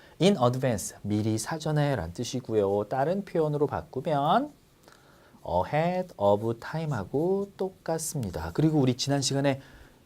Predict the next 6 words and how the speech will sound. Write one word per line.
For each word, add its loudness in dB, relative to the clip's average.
부사 -2
하면서 0
배웠었죠? 0
이렇게 0
전치사구 -4
수식해주는 -2